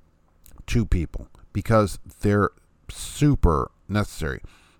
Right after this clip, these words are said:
I'll tell you what, uh, you know, my Sonic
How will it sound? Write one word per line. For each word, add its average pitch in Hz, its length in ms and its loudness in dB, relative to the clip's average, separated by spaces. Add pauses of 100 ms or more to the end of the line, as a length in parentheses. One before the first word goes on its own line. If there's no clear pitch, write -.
(120)
I'll 110 120 0
tell 123 200 2
you 95 140 4
what, 101 300 2 (600)
uh, 87 200 0 (120)
you 104 140 -4
know, 87 160 0
my 110 320 0
Sonic 104 640 2